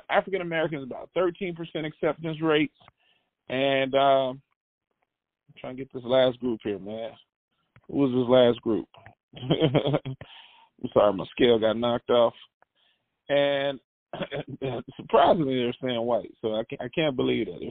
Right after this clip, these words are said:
saying eleven percent whites <laughs> apply, apply to Harvard, I mean, admit, were admitted out of the application pool. So they're saying that Amer-, African Americans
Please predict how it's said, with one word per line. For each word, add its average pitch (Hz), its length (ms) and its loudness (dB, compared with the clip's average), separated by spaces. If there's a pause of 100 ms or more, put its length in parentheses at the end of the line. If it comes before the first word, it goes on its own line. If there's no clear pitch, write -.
saying 117 180 -8
eleven 156 380 2
percent - 480 -6
whites 117 360 -4 (400)
<laughs> - 400 -18
apply, - 500 -2 (1800)
apply 147 560 4 (120)
to - 120 -10
Harvard, 123 420 -4
I 123 100 -8
mean, 127 220 -10
admit, 131 400 -8
were 131 220 -4
admitted 120 540 -6 (1400)
out 127 160 -2
of 113 120 -8
the 110 160 -4
application 113 760 -4
pool. 92 360 -6
So 104 120 -4
they're 147 300 6
saying 143 280 2
that 107 240 0 (140)
Amer-, 110 640 2
African 247 680 0
Americans 127 760 -10